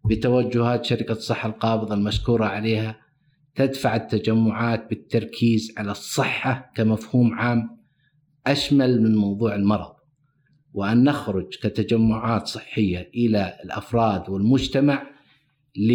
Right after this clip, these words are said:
لنعمل سويًا على أن تكون أسلوب الحياة اللي يعيشونه الأفراد والمجتمع أسلوب صحي ما أمكن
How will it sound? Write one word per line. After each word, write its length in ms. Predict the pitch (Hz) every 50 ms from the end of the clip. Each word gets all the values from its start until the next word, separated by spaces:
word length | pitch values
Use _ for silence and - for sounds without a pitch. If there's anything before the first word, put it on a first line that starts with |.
| 120 120 120 113 - - - - _ _ _ _ _ _ _ _ _ _ _ -
لنعمل 840 | 127 131 - 127 139 143 131 131 127 123 117 107 98 92 - - -
سويًا 720 | - - - - 120 120 135 143 135 123 113 101 92 90
على 360 | 98 107 110 107 110 110 107
أن 120 | 107 104 -
تكون 640 | - 110 - - - 127 120 110 98 92 95 - - _ _ _ _ _ _ _ _ _ _ _
أسلوب 440 | - - - - 139 139 131 113 113
الحياة 460 | 104 - - 117 113 113 110 101 95
اللي 220 | 95 98 101 101 104
يعيشونه 680 | 107 104 107 104 101 - 127 120 113 110 101 95 95 -
الأفراد 540 | 95 98 95 - - 113 113 110 104 90
والمجتمع 720 | 95 95 107 110 104 - - - 104 104 104 101 101 - _ _ _ _ _ _ _ _ _ _ _ _
أسلوب 440 | - - - - 123 117 110 113 -
صحي 440 | - - 135 127 - - - 117 113
ما 260 | 110 107 107 107 113
أمكن 440 | 120 117 113 - 113 107 110 107